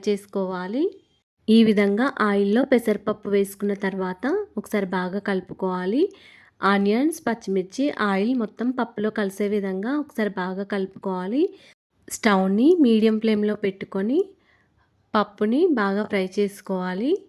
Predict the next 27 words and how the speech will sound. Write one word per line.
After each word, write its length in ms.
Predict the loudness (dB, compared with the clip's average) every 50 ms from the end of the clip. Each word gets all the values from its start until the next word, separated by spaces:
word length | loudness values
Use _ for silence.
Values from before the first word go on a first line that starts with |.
| _ _ _ _ _ _ _ _ _ _ -2
మంచి 280 | -2 0 0 -2 -4 -4
కలర్ 360 | -2 -2 0 0 -2 -4 -4 -8
వచ్చే 200 | -8 -6 -6 -6
వరకు 340 | -4 -4 -6 -6 -6 -4 -4 -4 -4
ఒక 140 | -8 -10 -6 -4
ఫైవ్ 180 | -2 -2 -2 -2
మినిట్స్ 300 | -2 -2 -4 -4 -6 -8 -8
వరకు 340 | -6 -6 -6 -4 -2 -4 -4 -4 -4
ఫ్రై 160 | -2 -2 -2 -2 -2 -4
చేసుకోవాలి. 720 | -4 -4 -4 -8 -8 -6 -6 -4 -4 -6 -6 -4 -2 -2 -2 -2 -4 -8 _ _ _ _ _ _ _ _ _ _ _ _ _ _ _ _ -6
ఈ 140 | -4 -2 -2
విధంగా 380 | -2 -2 0 0 0 -2 -2 -2
పప్పు 300 | -2 -2 -4 -4 -4 -8
ఫ్రై 240 | -6 -4 -2 -2 -2
అయిన 200 | -2 -2 -2 -4
తర్వాత 480 | -4 -4 -6 -4 -4 -4 -6 -6 -6 -6 -6 -6 -4
ఒక 100 | -6 -4
టీ 160 | -4 -4 -4
స్పూన్ 320 | -4 -6 -8 -6 -6 -4 -2 -2
అల్లం 220 | -2 -2 -2 -2 -2
వెల్లుల్లి 400 | -2 -2 -2 -2 -2 -2 -4 -2 -2
పేస్ట్ 240 | -4 -6 -4 -8 -8
వేసుకోవాలి. 760 | -6 -6 -6 -8 -12 -10 -8 -8 -6 -6 -6 -6 -4 -4 -4 -4 -6 _ -20 -20 -20 -20 _ _ _ _ 0
పావు 220 | 0 2 2 0
టీ 140 | -2 -4 -6 -6
స్పూన్ 320 | -6 -8 -6 -6 -4 -4
వరకు 320 | -4 -4 -6 -4 -4 -6